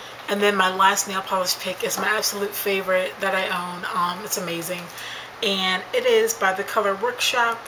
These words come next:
and the shade H fifty-six. And it's just this really gorgeous mauve pink.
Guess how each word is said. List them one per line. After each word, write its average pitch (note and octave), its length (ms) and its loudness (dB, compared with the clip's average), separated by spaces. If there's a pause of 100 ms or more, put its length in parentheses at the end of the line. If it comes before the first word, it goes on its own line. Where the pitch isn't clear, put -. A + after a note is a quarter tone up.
(120)
and F#3+ 300 -4
the - 20 -6
shade F3+ 960 -2 (680)
H G3+ 220 2
fifty-six. - 880 -4 (880)
And G#3+ 120 6
it's G3+ 120 2
just B3+ 200 -2
this A3 240 -4
really F3+ 400 2
gorgeous E3+ 680 -2 (180)
mauve F#3 440 0
pink. F#3 260 -4